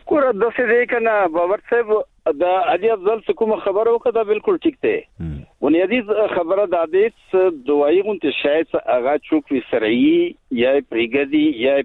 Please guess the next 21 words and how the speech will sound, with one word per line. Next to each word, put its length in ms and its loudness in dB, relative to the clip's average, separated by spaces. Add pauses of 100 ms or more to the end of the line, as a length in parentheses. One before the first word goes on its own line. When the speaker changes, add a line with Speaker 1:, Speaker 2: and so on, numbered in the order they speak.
Speaker 1:
پیسې 400 -2
ورکړي 320 -4
خالي، 280 0 (160)
هغه 180 0
که 120 -2 (120)
ځان 240 0
ته 80 2 (320)
څه 60 0 (120)
یایي، 320 2 (640)
څه 60 -4 (100)
مو 160 2 (100)
په 60 -2 (140)
څه 100 0 (260)
حیثیت 400 -2 (120)
باندې 260 0 (140)
زه 120 2 (380)
یا 100 2
مسلمان 640 -2
یم 80 2
یا 100 0 (120)
پاکستانی 500 -2